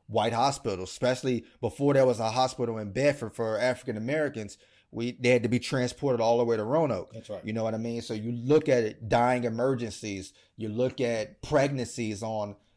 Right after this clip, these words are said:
Speaker 1: how that, um, how that affects us as a black community, that having a doctor and a nurse right there in your own community is important.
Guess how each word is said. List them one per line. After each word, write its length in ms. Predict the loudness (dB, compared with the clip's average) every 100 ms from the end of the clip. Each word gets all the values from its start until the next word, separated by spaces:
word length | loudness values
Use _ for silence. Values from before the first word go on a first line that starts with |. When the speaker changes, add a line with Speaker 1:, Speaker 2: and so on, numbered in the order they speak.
| _
Speaker 1:
how 280 | 0 2 4
that, 340 | 2 0 -2
um, 520 | -6 -4 -6 -8 -12 -16 _ _ _
how 160 | 0 2
that 120 | 2
affects 480 | 0 0 0 0 0
us 180 | -4 -4
as 100 | -6
a 40 |
black 280 | -2 -2 -2
community, 560 | -6 -6 -4 -4 -6 -8 _ -2
that 140 | -2
having 420 | 2 2 2 2 -4
a 80 |
doctor 560 | -2 2 2 2 -4 -4
and 80 | -6
a 80 | -8
nurse 440 | -6 -2 -2 -2
right 200 | -4 -4
there 160 | -2 -4
in 100 | -4
your 120 | -6
own 180 | -8 -8
community 540 | -10 -6 -4 -4 -6
is 140 | -8 -12
important. 440 | -8 -6 -6 -10